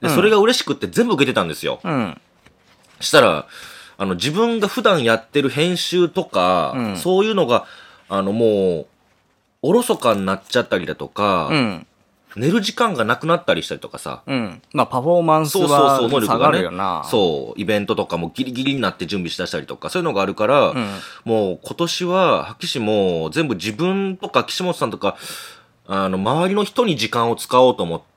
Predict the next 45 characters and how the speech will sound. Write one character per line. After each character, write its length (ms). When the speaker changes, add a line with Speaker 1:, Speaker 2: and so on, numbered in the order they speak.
Speaker 1:
て、 340
Speaker 2:
う 140
ん。 120
Speaker 1:
新 180
し 100
く 80
来 80
た 100
仕 120
事 200
ほ 140
ぼ 120
断 240
っ 60
て 80
ん 60
す 80
よ。 220
Speaker 2:
う 80
ん。 280
Speaker 1:
だ 100
か 100
ら 100
当 60
た 80
っ 80
て 100
は 140
い 60
る 100
と 80
い 40
う 40
か、 80
そ 120
の 80
通 100
り 100
に 40
な 100
っ 40
て 120
る。 120
Speaker 2:
お 540
ー。 40